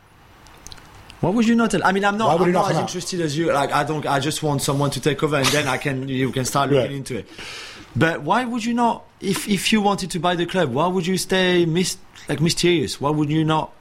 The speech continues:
Speaker 1: go public? Is there a
Speaker 2: That's,
Speaker 1: reason?
Speaker 2: that's what fully, that, that's one of the aspects which really doesn't, doesn't really add up for me, um, at all on this. I'm not saying it's made up. I'm just saying I'm not clear how serious these people are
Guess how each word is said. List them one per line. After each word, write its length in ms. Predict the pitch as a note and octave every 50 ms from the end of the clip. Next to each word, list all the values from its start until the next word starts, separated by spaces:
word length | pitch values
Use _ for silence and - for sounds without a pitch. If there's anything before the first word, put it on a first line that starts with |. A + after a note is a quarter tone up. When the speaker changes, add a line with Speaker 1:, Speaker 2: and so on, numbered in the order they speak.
| - C3
Speaker 1:
go 100 | C#3 D3
public? 420 | D3 D#3 D#3 C3 A2 F2+ D#2 -
Is 880 | - - - - - - - - - - - - - - - - - B2+
there 80 | A#2 C3+
a 40 | D#3+
Speaker 2:
That's, 140 | C#3+ C#3+ C#3
Speaker 1:
reason? 600 | E3+ F#3 F3+ C4 D#4+ B3+ A3+ - - - - -
Speaker 2:
that's 200 | C3+ C3+ B2+ -
what 120 | C#3+ C#3+ -
fully, 300 | - - A2+ A2+ A#2 A2
that, 280 | G2+ - - C3 B2 A#2
that's 240 | C3 C#3 C#3 - -
one 260 | B2 C3 D3 D#3+ D3+
of 100 | D3 C3
the 160 | A#2+ B2+ B2 A#2+
aspects 580 | A#2 A#2 A2+ - - A#2 A2 G#2 - - - -
which 180 | G#2 G2 -
really 220 | - A2 G#2+ G#2 G2+
doesn't, 420 | G2+ G#2+ G#2 F#2+ G#2 G#2 G2 G2+ - - - - - - - - - -
doesn't 200 | - A2 G#2 G#2+
really 180 | G#2 G2+ F#2+ F#2+
add 140 | F#2+ F#2+ G2
up 140 | F#2+ -
for 120 | - - F#2
me, 220 | F#2 F#2 F2+ F2+ - - - - - - - -
um, 520 | A2 G2 F#2+ F#2 F#2 F2 F2+ F2+ F#2 - - -
at 120 | B2+ G#2+ G#2+
all 220 | G#2+ G#2 G2+ F#2
on 100 | E2+ E2+
this. 100 | F2 D#2+ G#2+
I'm 60 | A#2
not 160 | C3+ D#3 D#3 -
saying 180 | D#3+ D3+ C3
it's 160 | A#2 G#2 -
made 200 | A#2 A#2+ A2 G#2+
up. 340 | C3 D3 C3+ G#2+ G2 - - - - - - - - -
I'm 60 | B2
just 140 | A#2 G#2+ -
saying 160 | C3+ A#2+ A2+
I'm 100 | A#2 A#2+
not 240 | B2 B2+ B2+ B2+ -
clear 380 | - - B2+ B2+ B2+ B2 A2 G2+
how 460 | - - G#2+ G#2+ G#2+ G#2 G#2 G2+ - - - - - - - -
serious 580 | - - - - D3 C3+ B2 A#2+ A#2 A2 G#2+ -
these 160 | - G#2+ F#2
people 340 | - - A2+ F#2 - G2 G2+
are 460 | A#2 C#3 B2+ A2+ A2 G#2+ G#2 G#2 -